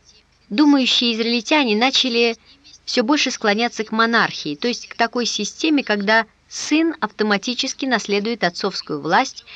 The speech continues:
способствуя таким образом политической и социальной стабильности. Первая попытка, однако, провалилась, следующая оказалась еще хуже.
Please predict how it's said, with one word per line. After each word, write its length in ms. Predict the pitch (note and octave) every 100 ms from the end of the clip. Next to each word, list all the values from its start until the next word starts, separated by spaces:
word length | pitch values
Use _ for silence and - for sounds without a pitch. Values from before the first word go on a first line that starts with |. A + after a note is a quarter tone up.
| - - -
способствуя 720 | - D4+ - C#4+ - A#3+ G#3+
таким 300 | G3 F3+ F3+
образом 360 | G#3+ B3+ B3+ A3
политической 640 | G3+ F3+ G#3 - - B3+
и 120 | A#3
социальной 480 | G#3 G3 F#3+ G3 G3+
стабильности. 840 | G3 F#3+ F3 D#3 D3 C#3+ - - D3 _ _ _ _ _
Первая 260 | - G3+ G3+
попытка, 420 | G3+ A3+ D#4 -
однако, 340 | F#3 G#3+ B3 B3+
провалилась, 760 | B3+ B3+ B3 F3 D#3+ D3+ - - - -
следующая 720 | - - D#3 D#3+ G3+ - D4 D4 -
оказалась 560 | F3+ F#3 G#3 C4+ B3+ F#3+
еще 240 | - G#3+
хуже. 420 | - - C#3 -